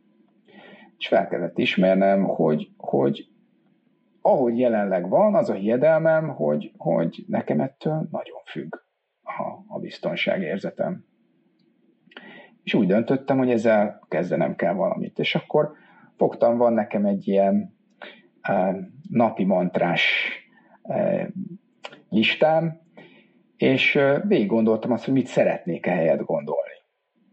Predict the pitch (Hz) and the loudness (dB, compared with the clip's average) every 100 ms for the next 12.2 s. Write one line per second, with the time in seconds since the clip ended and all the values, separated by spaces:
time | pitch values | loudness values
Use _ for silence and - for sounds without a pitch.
0 | _ _ - - - - 156 151 131 117 | _ _ -20 -20 -12 0 2 4 4 2
1 | - 127 120 117 - - - 113 110 107 | 0 2 4 4 0 -8 -2 2 2 0
2 | - - - 120 113 - - - - - | -6 -14 -2 2 2 -2 -10 -8 -8 -8
3 | - - - - 107 - 135 117 107 113 | -12 -16 -10 -4 -2 0 2 2 2 2
4 | 110 101 113 101 98 98 - - - 101 | 2 2 2 2 2 0 -2 -6 0 2
5 | 92 - - 104 - 107 - 104 92 92 | 0 -4 -6 -6 -4 -4 0 2 4 2
6 | 104 107 104 95 92 98 90 82 85 82 | 2 2 2 2 2 0 -2 -2 -2 -2
7 | 95 160 - - - _ _ _ - _ | 0 -2 -6 -18 -20 _ _ _ -20 _
8 | 214 147 147 143 131 - - 95 90 90 | 0 4 4 4 -2 -2 0 0 0 -4
9 | 92 113 131 151 160 160 175 180 147 - | -2 0 2 2 2 2 4 4 2 -2
10 | - 156 - 160 131 117 110 107 123 107 | 0 0 0 0 0 2 -2 0 0 0
11 | 98 117 143 151 151 143 131 127 120 120 | 2 2 4 4 4 2 0 2 2 2
12 | 123 | 0